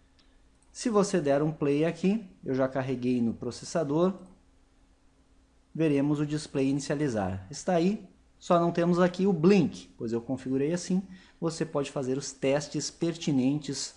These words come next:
aí, pois eu estou deixando todos esses arquivos para download. Se você já tem a Paradoxus oitenta cinquenta e um, você pode testar também este exemplo na própria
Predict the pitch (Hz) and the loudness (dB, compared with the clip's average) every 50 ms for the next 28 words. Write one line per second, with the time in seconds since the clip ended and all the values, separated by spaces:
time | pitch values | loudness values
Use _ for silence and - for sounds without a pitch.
0 | _ - 123 120 117 120 127 156 156 - 180 180 185 185 180 196 185 180 185 180 | _ -4 -2 0 0 0 0 -2 0 0 2 2 2 2 2 2 4 4 4 4
1 | 180 190 185 185 180 - 208 220 226 208 196 185 175 160 156 - 147 151 143 127 | 4 2 2 2 2 4 6 6 6 6 6 2 0 -2 -4 -4 0 0 0 0
2 | - 156 151 151 151 - - 151 147 131 135 127 117 98 95 87 - - - - | 0 -2 -2 -2 -2 0 2 2 4 4 4 4 4 2 -2 -4 -6 -10 -18 -20
3 | - - - - - - - - 226 226 220 - 214 185 202 185 190 190 180 185 | -20 -20 -20 -20 -20 -12 -2 2 4 4 4 4 4 6 6 4 4 2 0 2
4 | 180 - 170 160 156 143 139 147 120 - 147 - - 139 135 139 135 135 143 139 | 2 4 6 6 6 6 8 6 6 6 4 -2 -2 0 0 0 0 0 -4 -4
5 | 131 143 135 - 156 151 170 170 170 202 208 202 214 226 247 - - - _ _ | -4 -6 -6 -6 -6 -4 -4 -2 0 0 2 2 2 2 0 -2 -6 -20 _ _
6 | _ _ _ - 180 180 - 190 185 - 156 143 139 139 - - 151 - - - | _ _ _ -8 -6 -6 -6 -6 -4 0 0 0 0 0 -4 -6 -8 -8 -6 -4
7 | 151 135 135 - - 156 139 123 117 123 123 127 127 - - - - _ _ _ | -2 -2 -2 -2 -2 -2 -2 0 0 0 -2 -4 -6 -12 -20 -20 -20 _ _ _
8 | - 131 131 131 131 - - 143 120 107 110 117 117 120 120 - 135 127 120 127 | -6 -4 -2 -2 -2 -2 -2 -2 -2 0 0 -2 -2 -2 -2 -2 -2 -2 -2 -2
9 | 117 113 - - 123 123 123 123 120 - 139 131 127 127 | -4 -6 -6 -4 0 2 2 2 2 0 -2 -2 -2 -2